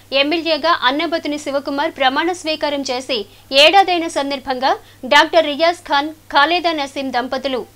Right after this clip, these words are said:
ఎమ్మెల్యే శివకుమార్ను ఘనంగా సత్కరించారు. ఈ సందర్భంగా ఎమ్మెల్యే శివకుమార్ మాట్లాడుతూ, తెనాలిలో ముస్లిం మైనారిటీ వర్గాలకు వైసీపీ ఎప్పుడూ అండగా ఉంటుందన్నారు. అందరూ కలిసికట్టుగా పనిచేసి ఇరవై ఒకటవ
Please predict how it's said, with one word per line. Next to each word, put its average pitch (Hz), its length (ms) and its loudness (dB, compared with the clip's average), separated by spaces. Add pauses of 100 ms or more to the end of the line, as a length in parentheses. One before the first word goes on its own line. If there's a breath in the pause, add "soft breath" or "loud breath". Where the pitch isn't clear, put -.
ఎమ్మెల్యే 349 420 0
శివకుమార్ను 285 720 -2
ఘనంగా 294 380 -2
సత్కరించారు. 233 760 -4 (260 soft breath)
ఈ 294 40 -6
సందర్భంగా 339 540 0
ఎమ్మెల్యే 302 440 -2
శివకుమార్ 302 540 -4
మాట్లాడుతూ, 277 640 -4 (300 loud breath)
తెనాలిలో 359 480 4
ముస్లిం 320 480 -2
మైనారిటీ 302 480 -2
వర్గాలకు 269 640 0 (320 soft breath)
వైసీపీ 381 480 2
ఎప్పుడూ 330 440 0
అండగా 269 440 0
ఉంటుందన్నారు. 240 840 -2 (140)
అందరూ 330 380 4
కలిసికట్టుగా 294 680 2
పనిచేసి 262 760 0
ఇరవై 381 300 2
ఒకటవ 339 280 0